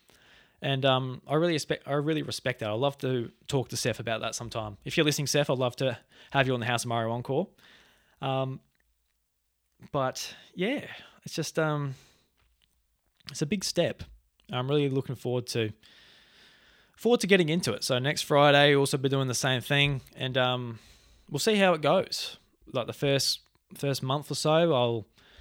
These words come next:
reflect on how it went and, dunno, just get a lot better at being organised and getting my stuff together. And if I know that I can't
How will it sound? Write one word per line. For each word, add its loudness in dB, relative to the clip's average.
reflect 0
on -4
how 4
it -2
went 2
and, -6
dunno, -2
just -8
get 4
a -8
lot 2
better 2
at -8
being -2
organised -2
and -6
getting -2
my -4
stuff -4
together. 0
And -4
if -6
I 2
know 4
that 0
I 2
can't -6